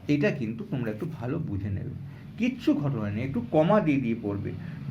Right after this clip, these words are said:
যদি কোনো কাল্পনিক সাঁতারু এখানে থামবে, তড়িৎ প্রবাহে তার, তার বরাবর, তড়িতের অভিমুখ তার বরাবর, মাথা তার বরাবর, উম, তড়িৎ প্রবাহে অভিমুখে মাথার, মানে, মা-,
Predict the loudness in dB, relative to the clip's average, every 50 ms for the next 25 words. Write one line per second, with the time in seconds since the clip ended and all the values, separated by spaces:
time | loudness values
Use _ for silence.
0 | 2 6 6 6 6 6 4 2 2 2 0 -2 -4 -4 -4 -4 -4 -4 -2 2
1 | 4 6 6 6 6 6 6 8 8 8 8 8 6 4 6 4 4 4 4 6
2 | 6 6 8 8 8 8 8 6 4 2 -2 -4 -4 -4 -4 -4 -2 -2 0 4
3 | 4 4 4 4 4 4 4 4 2 2 0 -2 -4 -6 -6 -8 -10 -10 -10 -10
4 | -10 -10 -10 -10 -10 -10 -12 -4 2 6 8 8 8 8 6 4 4 4 8 8
5 | 10 10 10 10 10 8 8 8 8 8 8 8 8 6 4 0 2 4 6 8
6 | 8 8 6 8 8 8 8 8 8 8 6 6 6 4 2 -4 -8 -10 -10 -8
7 | -6 -6 -6 -6 0 2 4 6 6 6 6 4 4 6 6 6 6 6 6 6
8 | 6 4 4 2 -2 -10 -14 -14 -14 -16 -16 0 4 6 8 8 8 6 6 6
9 | 8 8 8 6 4 2 -2 -2 -2 -2 0 0 0 0 0 2 4 4 6 6
10 | 4 4 2 2 2 2 2 2 0 -2 -4 -4 -4 -6 -8 -12 -18 -20 -20 -18
11 | -10 -6 -6 -6 -4 -2 2 4 4 4 4 4 4 6 6 6 6 6 6 4
12 | 4 4 4 4 4 4 2 4 4 4 4 4 4 4 2 2 4 4 4 4
13 | 4 2 -4 -8 -8 -6 -4 -2 0 0 2 2 2 2 2 0